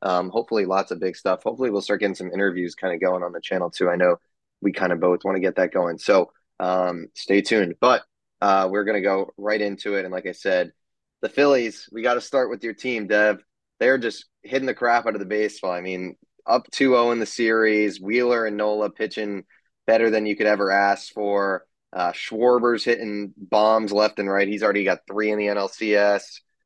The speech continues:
Harper's, you know, ripping a bomb on his birthday. I mean, this team, even as a Mets fan, just so fun to watch, playing with so much chemistry. Kinda your thoughts on, on a series that feels like, you know, I don't wanna say it's over, but I, I'm pretty sure this series is over at this point.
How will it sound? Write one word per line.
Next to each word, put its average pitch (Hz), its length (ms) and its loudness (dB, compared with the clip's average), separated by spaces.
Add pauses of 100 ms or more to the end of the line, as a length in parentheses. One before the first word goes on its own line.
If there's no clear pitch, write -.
(120)
Harper's, 110 720 0
you 104 80 -6
know, 98 120 -4
ripping 104 320 -2
a 104 40 -4
bomb 101 380 2
on 101 40 -2
his 95 120 -6
birthday. 101 380 -2
I 98 40 -4
mean, 98 180 -6
this 101 220 -8
team, 113 480 -2 (360)
even 151 220 4
as 143 160 4
a 139 60 2
Mets 127 260 2
fan, 98 220 -4
just 101 240 -8
so 127 160 2
fun 113 220 -2
to 107 60 -4
watch, 104 400 0
playing 110 520 -2
with 95 100 -8
so - 220 -6
much 110 200 0
chemistry. 104 680 0 (400)
Kinda 107 120 0
your 110 200 -2
thoughts 110 340 2
on, 98 320 -8
on 101 160 -2
a 95 60 -2
series 135 400 0
that 110 160 0
feels 175 240 -2
like, 180 200 0 (140)
you 107 140 -4
know, 101 240 -4 (160)
I 113 80 0
don't 139 100 2
wanna 151 120 -2
say 135 180 0
it's - 100 -2
over, 117 240 0
but 92 300 -2 (120)
I, 92 180 -4
I'm 101 180 -10
pretty 107 240 0
sure 87 200 -4
this 85 200 -10
series 80 280 -4
is - 120 -8
over - 280 -2
at - 140 -10
this - 120 -16
point. - 260 -6